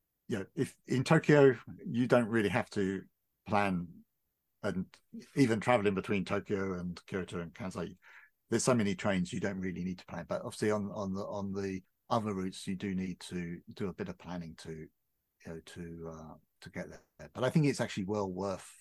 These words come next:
doing it. The other thing I would point out is everybody's using things like Google Maps and the other, um, apps for, for travel planning,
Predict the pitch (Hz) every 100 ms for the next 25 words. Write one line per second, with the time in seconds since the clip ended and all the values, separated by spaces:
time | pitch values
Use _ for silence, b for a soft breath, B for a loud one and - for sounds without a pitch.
0 | _ _ _ _ - 98 90 78 - _
1 | _ - 143 160 160 117 110 104 - -
2 | 110 104 107 104 98 - - 110 98 92
3 | 87 - - _ _ _ _ _ _ _
4 | _ _ _ _ _ _ 131 143 135 117
5 | 113 110 107 107 95 101 - - _ 104
6 | 110 110 95 92 92 95 90 - - -
7 | - 92 92 92 101 95 87 - _ _
8 | _ _ _ _ 87 87 85 85 - -
9 | 92 98 - - - 90 85 - 98 -
10 | 95 85 - 82